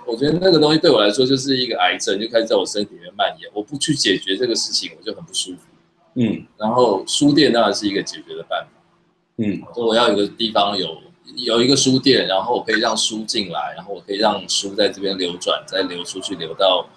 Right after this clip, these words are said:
Speaker 1: 看得懂。像这本泰文书，其实我也看不懂，要让
Speaker 2: 嗯。
Speaker 1: 看得懂的人可以看到。
Speaker 2: 嗯。
Speaker 1: 那想太多，我跟你讲，想太多，大家就不会做这个事情。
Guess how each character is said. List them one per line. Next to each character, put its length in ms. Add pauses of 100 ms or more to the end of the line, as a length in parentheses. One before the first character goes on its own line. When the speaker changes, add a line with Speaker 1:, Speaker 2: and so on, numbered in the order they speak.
(320)
Speaker 1:
看 180
得 100
懂。 240
像 160
这 120
本 140
泰 140
文 160
书， 160
其 160
实 280 (100)
我 40
也 80
看 200
不 60
懂， 140 (120)
要 180
让 260
Speaker 2:
嗯。 260 (200)
Speaker 1:
看 140
得 100
懂 220
的 80
人 140
可 120
以 100
看 300
到。 220 (460)
Speaker 2:
嗯。 280 (100)
Speaker 1:
那 500 (1200)
想 300
太 220
多， 220
我 120
跟 80
你 40
讲， 200
想 220
太 140
多， 200
大 100
家 60
就 80
不 180
会 80
做 200
这 100
个 100
事 160
情。 180